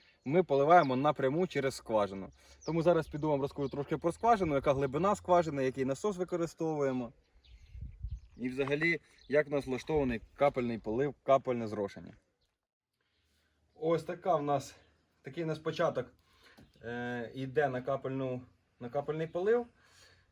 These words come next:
Значить, в ямі у нас скважина, насос, пробита скважина, <clears throat> глибина скважини п'ятдесят шість. Е, насос у нас, потужність не скажу, забув.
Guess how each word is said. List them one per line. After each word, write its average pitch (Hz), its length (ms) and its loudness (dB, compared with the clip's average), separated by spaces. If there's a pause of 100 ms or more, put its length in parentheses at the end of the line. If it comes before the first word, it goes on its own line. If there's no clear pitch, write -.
(140)
Значить, 139 360 -8
в 139 40 -12
ямі 156 260 2
у 160 40 2
нас 165 180 -2
скважина, 190 680 0 (300)
насос, 143 580 -6 (1040)
пробита 143 440 -4
скважина, 180 640 -2
<clears throat> - 40 -20
глибина 165 680 0
скважини 143 420 0
п'ятдесят 147 460 -2
шість. 226 440 -10 (1900)
Е, 139 420 -6
насос 160 500 0
у - 20 -8
нас, 156 320 2 (1700)
потужність 151 520 -2
не 135 100 -6
скажу, 123 300 -8
забув. 101 380 -8